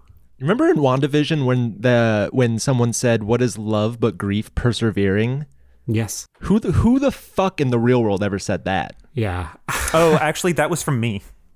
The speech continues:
Speaker 1: All right, well, I think let's, uh, let's get into my script. Um, again, I'm Steve, and I wrote today's script. It is called Peanut Begins.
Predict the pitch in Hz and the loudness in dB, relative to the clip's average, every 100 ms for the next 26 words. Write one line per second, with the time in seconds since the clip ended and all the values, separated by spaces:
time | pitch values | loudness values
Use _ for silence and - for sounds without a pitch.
0 | _ _ 202 247 202 165 160 156 - _ | _ _ 0 2 4 4 2 2 -4 _
1 | _ _ - 214 440 392 - - - 147 | _ _ -2 0 2 2 0 0 0 0
2 | 170 - 220 233 214 156 - 196 254 - | -2 0 0 0 0 0 0 0 -2 -4
3 | - _ _ - _ _ _ _ _ - | -18 _ _ -20 _ _ _ _ _ -18
4 | - 131 127 120 117 - _ _ _ _ | -4 0 2 4 2 -2 _ _ _ _
5 | _ 135 127 123 170 220 - 123 135 - | _ -2 2 2 0 -6 -2 0 0 0
6 | 120 127 - 120 110 - 120 117 - 110 | 2 2 0 0 0 2 0 0 -2 -4
7 | 90 73 - 95 - - - _ - 160 | -6 -6 -4 -4 -6 -14 -20 _ -2 0
8 | 131 - 123 120 - - 196 208 220 165 | 0 0 0 0 -4 -2 0 0 -2 -4
9 | 147 135 120 - - - | 0 0 0 -2 -10 -10